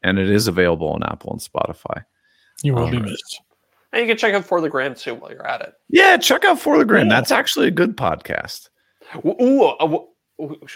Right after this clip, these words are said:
Speaker 3: we should have, like, a three-way cage match. <laughs>
Speaker 1: Mm. Can you imagine if we had, what, we got three here, three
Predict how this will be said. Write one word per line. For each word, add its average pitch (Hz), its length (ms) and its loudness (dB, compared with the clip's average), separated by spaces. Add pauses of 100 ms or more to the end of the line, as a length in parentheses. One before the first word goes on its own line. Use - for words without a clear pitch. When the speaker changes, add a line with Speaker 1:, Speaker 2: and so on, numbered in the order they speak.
(100)
Speaker 3:
we 147 120 -8
should 160 160 -2
have, 151 200 2
like, 135 180 -2
a 127 360 -4
three-way 143 680 -4
cage 107 380 -12
match. - 580 -14
<laughs> - 40 -20 (760)
Speaker 1:
Mm. 151 1080 2 (880)
Can 120 140 -2
you 175 80 6
imagine 185 400 2
if 156 100 -6
we 143 100 0
had, 123 200 0
what, - 260 -8 (380)
we 92 100 -8
got 92 140 -4
three 104 340 -4
here, 92 400 -4
three 92 600 -6